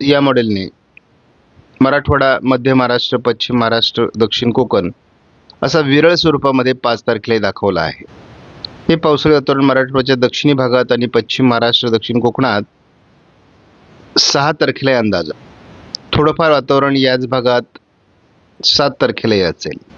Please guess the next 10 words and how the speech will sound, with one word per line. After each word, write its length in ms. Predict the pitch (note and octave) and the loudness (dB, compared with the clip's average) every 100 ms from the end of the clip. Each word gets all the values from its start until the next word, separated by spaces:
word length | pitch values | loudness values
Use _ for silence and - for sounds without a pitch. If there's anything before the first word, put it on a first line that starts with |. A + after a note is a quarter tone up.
| - - - - - - - - - | -20 -20 -20 -20 -20 -20 -16 -14 -8
आठ 240 | C#3+ C3+ | -8 -2
तारखेला 360 | D3 C3+ D3 C3+ | -2 -2 -4 0
थोडं 140 | D3 C3+ | 0 2
गडचिरोलीच्या 680 | C3 A#2+ D3+ C#3+ D3 C#3+ C#3 | 0 2 0 2 2 0 0
काही 160 | C#3+ | 0
भागात 340 | C3 B2+ A#2+ G2+ - _ _ _ _ _ _ _ _ - | 0 2 0 0 -6 _ _ _ _ _ _ _ _ 0
किंवा 300 | B2+ B2+ B2+ | 2 2 2
लातूर, 440 | A#2+ A2 C3+ C3 | 0 0 0 0
धाराशिवच्या 560 | A#2+ A#2+ A#2 - A2+ B2 | 0 -2 -2 -4 -2 0
दक्षिणेला 640 | A2+ - D#3+ D#3 A#2 E2+ | 0 0 2 2 2 0